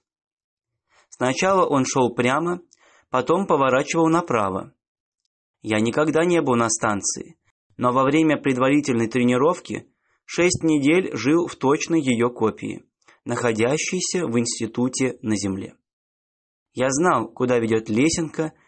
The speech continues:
с алюминиевыми ступеньками. В библиотеке было темно. На ощупь я нашёл выключатель. Когда я отыскал в картотеке первый том соляристического ежегодника вместе с приложением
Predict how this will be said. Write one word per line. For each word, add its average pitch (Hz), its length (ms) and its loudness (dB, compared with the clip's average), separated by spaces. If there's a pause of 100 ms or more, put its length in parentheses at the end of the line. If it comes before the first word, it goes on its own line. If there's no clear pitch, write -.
(100)
с - 180 -4
алюминиевыми 139 1040 2
ступеньками. - 800 -12 (1700)
В - 40 -6
библиотеке 131 640 2
было 147 220 2
темно. 156 460 0 (720)
На 117 180 0
ощупь 131 440 0
я 131 100 0
нашёл 135 320 0
выключатель. 156 760 -4 (560)
Когда 113 300 -2
я 123 160 0
отыскал 127 460 0
в 131 80 -10
картотеке 123 720 0 (260)
первый 120 400 0
том 117 380 0 (300)
соляристического 135 1200 0
ежегодника 110 920 -2 (380)
вместе 120 360 -2
с - 80 -6
приложением 127 800 0